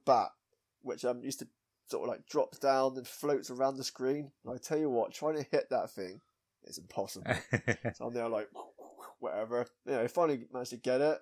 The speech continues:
Speaker 1: Um, halfway through the level, you meet Neff, the bad guy. Some sort of, like, bald dude wearing purple,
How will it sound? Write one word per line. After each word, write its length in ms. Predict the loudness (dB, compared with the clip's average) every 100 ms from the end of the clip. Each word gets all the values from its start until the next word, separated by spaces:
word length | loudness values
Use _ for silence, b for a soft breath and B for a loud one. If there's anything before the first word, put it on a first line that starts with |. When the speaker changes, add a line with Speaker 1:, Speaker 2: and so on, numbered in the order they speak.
| 6
Speaker 1:
Um, 320 | 6 6 0 _ _ _ _ _ _ _ _
halfway 320 | -2 0 0
through 140 | 0 0
the 80 |
level, 440 | 4 4 4 2 -2
you 160 | -2 -2
meet 280 | -2 -4 -6
Neff, 540 | -6 -4 -4 -8 -14 -18 _ _ _ _
the 60 | -6
bad 260 | -2 -2 -2
guy. 260 | -6 -6 -10 _ _ _ _ -14
Some 240 | -8 -8
sort 260 | -6 -6 0
of, 60 | 2
like, 140 | 2 4
bald 340 | 10 10 10 6
dude 400 | 4 6 4 2
wearing 460 | 6 8 8 4 -6 -2
purple, 640 | 4 6 6 4 6 2